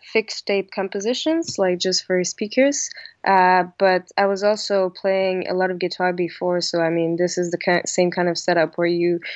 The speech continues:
perform your own music, or at least you're, you're a performer. Uh, and when I started doing more performance in electronic music, it was always me on stage. Uh, not to say that it, it's going to be, uh,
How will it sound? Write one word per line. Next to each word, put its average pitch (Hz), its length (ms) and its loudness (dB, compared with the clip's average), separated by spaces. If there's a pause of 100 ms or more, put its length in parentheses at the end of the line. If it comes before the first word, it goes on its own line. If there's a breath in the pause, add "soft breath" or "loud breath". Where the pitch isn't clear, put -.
(200 loud breath)
perform 240 400 4
your 202 160 6
own 196 120 2
music, 214 460 0
or 190 60 2
at 180 180 -2
least 196 240 -8
you're, 180 220 -2
you're 180 240 -4
a 165 40 -4
performer. 196 580 -6 (380 loud breath)
Uh, 185 320 2
and 190 200 2
when 208 120 4
I 208 100 4
started 190 340 0
doing 185 340 -2
more 180 260 0
performance 190 1120 -6 (120)
in 190 100 -4
electronic 180 540 0
music, 190 380 -4
it 175 40 -6
was 175 160 -4
always 180 420 -2
me 175 140 -2
on 170 140 0
stage. 254 520 -2 (600 loud breath)
Uh, 190 240 4
not 220 340 2
to 220 80 -6
say 202 340 -2
that 190 200 -2
it, 180 160 -4
it's 185 180 -8
going 185 240 -2
to 185 120 -4
be, 175 520 0
uh, 170 400 -4